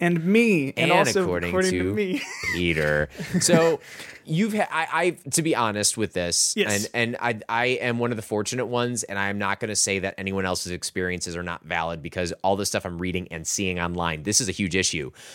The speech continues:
Speaker 2: I've had two things that I would call issues in this game. Um, first thing is I had a bit of a frame rate drop at one moment in the <laughs> game when I was in the open world. The second
Speaker 1: Okay.
Speaker 2: thing that happened to me was I had a couple clothings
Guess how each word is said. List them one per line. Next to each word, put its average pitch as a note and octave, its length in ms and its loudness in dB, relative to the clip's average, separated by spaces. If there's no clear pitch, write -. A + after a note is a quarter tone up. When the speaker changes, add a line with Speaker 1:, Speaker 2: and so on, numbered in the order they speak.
Speaker 2:
I've C3+ 180 -2
had D3 400 0
two E3+ 520 0
things C3 300 -2
that G#2 100 2
I G2+ 60 4
would F#2 160 -4
call F#2+ 260 0
issues F2 320 -2
in D#2 80 -6
this D#2 160 0
game. D#2 360 -2
Um, F#2+ 460 -2
first C3 280 0
thing A#2 260 2
is G2+ 480 2
I F#2+ 120 0
had F#2 500 -2
a G#2 120 0
bit A2+ 240 0
of A2+ 160 0
a G2+ 80 0
frame G2 400 -2
rate F2 180 0
drop D#2+ 400 -2
at F#2 160 0
one F2+ 280 -2
moment D#2 320 -4
in E2 80 -8
the F#2+ 60 -8
<laughs> G2 120 -6
game A2 220 -2
when G2 100 2
I G2 60 2
was F#2 100 -2
in F2+ 80 -6
the E2+ 60 -8
open D#2+ 260 -6
world. B1 320 -10
The C3 160 0
second D#3+ 200 4
Speaker 1:
Okay. E3+ 80 6
Speaker 2:
thing D3+ 120 2
that B2 120 -2
happened A2 240 -2
to G#2+ 100 -4
me G#2 100 2
was G2+ 120 0
I G2 60 0
had G2 120 0
a G2 60 0
couple F#2+ 280 -4
clothings F#2 800 -2